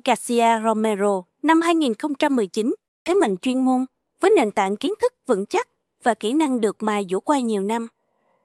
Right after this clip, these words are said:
Bác sĩ Đỗ Quỳnh Như hiện phụ trách các lĩnh vực như niềng răng trẻ em, niềng răng mắc cài và niềng răng Invisalign. Ngoài ra, bác sĩ còn được đánh giá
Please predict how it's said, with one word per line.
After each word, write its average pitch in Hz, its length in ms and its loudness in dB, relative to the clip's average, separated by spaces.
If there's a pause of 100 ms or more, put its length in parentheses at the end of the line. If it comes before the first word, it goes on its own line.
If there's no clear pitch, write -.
Bác 415 140 4
sĩ 247 220 4
Đỗ 247 180 4
Quỳnh 202 360 0
Như 240 120 0
hiện 233 260 0
phụ 190 120 -2
trách - 200 -4
các 415 160 -2
lĩnh 226 140 2
vực 220 180 0 (100)
như 277 160 2
niềng 233 220 2
răng 240 180 -4
trẻ 208 260 -2
em, 254 220 -2 (600)
niềng 226 240 4
răng 269 240 -2
mắc - 220 -6
cài 208 300 0
và 220 80 -2
niềng 208 180 -2
răng 269 260 -2
Invisalign. 254 680 -2 (320)
Ngoài 208 220 -2
ra, 233 300 0 (380)
bác 359 180 2
sĩ 208 260 2
còn 240 220 0
được 196 140 0
đánh 269 240 2
giá 294 140 2